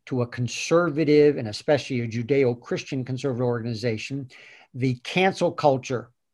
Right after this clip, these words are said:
of today, which began under the Obama administration with the I R S itself,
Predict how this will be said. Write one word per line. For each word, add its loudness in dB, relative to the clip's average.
of -2
today, -2
which -6
began 4
under 0
the 2
Obama 0
administration 0
with -2
the 0
I 4
R 4
S 2
itself, 0